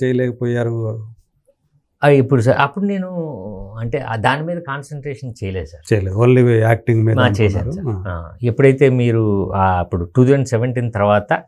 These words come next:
Speaker 2: చిన్న
Speaker 1: మ్మ్.
Speaker 2: పీరియడ్ వచ్చిందో ఏమో నాలో కూడా అప్పుడు నాకు దాని మీద పెట్టడం స్టార్ట్ చేశాను సార్.
Speaker 1: ఓకే.
Speaker 2: మ్మ్.
Speaker 1: ఓకే.
Speaker 2: ఎప్పుడు, ఆ,
Speaker 1: ఒకవేళ,
Speaker 2: దాని
Speaker 1: ఆ, పరిస్థితులు గనక, ఆ, కలిసి రాకపోతే మనమే డైరెక్షన్‌లోకి దిగుతాము ఇంకా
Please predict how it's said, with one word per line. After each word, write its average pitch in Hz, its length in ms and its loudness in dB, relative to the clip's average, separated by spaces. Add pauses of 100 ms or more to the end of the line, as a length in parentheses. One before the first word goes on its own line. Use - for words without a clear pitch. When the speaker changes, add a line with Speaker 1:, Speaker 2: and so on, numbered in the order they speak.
Speaker 2:
చిన్న 123 280 6
Speaker 1:
మ్మ్. - 160 -8
Speaker 2:
పీరియడ్ 147 260 6
వచ్చిందో 156 280 0
ఏమో 175 260 0
నాలో 131 340 2
కూడా 175 380 0 (720)
అప్పుడు 226 340 2
నాకు 127 1120 -2
దాని 143 240 2
మీద 180 100 -6 (180)
పెట్టడం 156 440 -4
స్టార్ట్ 98 340 -6
చేశాను 85 260 -14
సార్. 113 180 2
Speaker 1:
ఓకే. 92 320 -6
Speaker 2:
మ్మ్. 113 500 -8
Speaker 1:
ఓకే. 107 460 -6
Speaker 2:
ఎప్పుడు, 104 280 -6
ఆ, 110 220 -8
Speaker 1:
ఒకవేళ, 117 300 4
Speaker 2:
దాని 113 560 -4
Speaker 1:
ఆ, 113 40 -14 (100)
పరిస్థితులు 139 400 -2
గనక, 131 320 -2
ఆ, 139 460 -8
కలిసి 117 280 -4
రాకపోతే 120 680 -4 (420)
మనమే 135 320 2
డైరెక్షన్‌లోకి 131 520 4
దిగుతాము 110 420 2
ఇంకా 104 320 -2